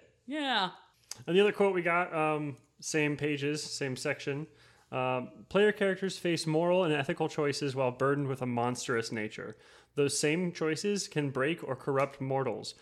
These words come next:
Speaker 2: plunging them into depravity without the excuse of the beast. Second Inquisition torture signals players that evil also exists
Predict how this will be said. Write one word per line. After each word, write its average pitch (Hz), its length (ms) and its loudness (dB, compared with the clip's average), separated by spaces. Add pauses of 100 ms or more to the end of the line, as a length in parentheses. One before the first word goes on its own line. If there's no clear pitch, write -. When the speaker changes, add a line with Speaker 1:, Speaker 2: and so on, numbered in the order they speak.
(180)
Speaker 2:
plunging 156 420 0
them 175 160 0
into 143 300 -2
depravity 143 640 -2
without 135 460 -2
the 131 80 -4
excuse 139 480 -4
of 120 100 -6
the 113 80 -8
beast. 107 500 -8
Second 214 380 2
Inquisition 175 560 0
torture 127 400 -2
signals 160 460 -4
players 143 500 0 (300)
that 139 160 -2
evil 180 480 -2
also 170 380 0
exists 143 540 -2